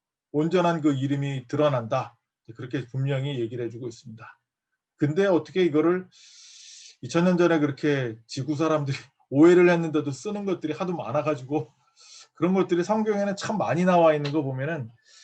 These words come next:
참 성경이 참 신기하고 희-, 희한하다 하는 생각들을 참 많이 하게 됩니다.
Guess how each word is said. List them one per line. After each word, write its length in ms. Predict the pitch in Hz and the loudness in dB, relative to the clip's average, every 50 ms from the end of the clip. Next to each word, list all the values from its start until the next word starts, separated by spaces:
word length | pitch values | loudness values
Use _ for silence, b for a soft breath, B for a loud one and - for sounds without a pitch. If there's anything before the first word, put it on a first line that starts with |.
| b b b b b | b b b b b
참 140 | - - 180 | -16 -14 -10
성경이 460 | 170 - 208 208 202 208 208 202 185 | -4 -4 -4 -2 -2 -2 -4 -4 -6
참 300 | 190 - - 202 202 196 | -8 -6 -6 -4 -4 -4
신기하고 560 | 190 - 208 214 214 214 208 196 190 175 180 | -6 -6 -8 -6 0 2 2 2 2 0 -2
희-, 280 | 160 - - - - 196 | -4 -6 -12 -16 -16 -16
희한하다 720 | - - - 220 220 202 185 156 147 151 143 127 110 - - | -12 -4 -2 0 0 2 2 2 4 4 4 2 0 -6 -8
하는 240 | 170 170 170 170 165 | -6 -6 -4 -4 -6
생각들을 560 | 165 160 156 156 147 151 _ _ - 151 143 | -6 -4 -4 -4 -4 -6 _ _ -12 -10 -10
참 180 | 143 - 156 143 | -10 -10 -8 -6
많이 220 | 131 127 131 135 | -4 -4 -2 -2
하게 240 | 131 139 135 143 143 | -4 -4 -4 -6 -8
됩니다. 420 | 131 113 113 110 98 107 98 - | -8 -8 -10 -10 -10 -12 -14 -18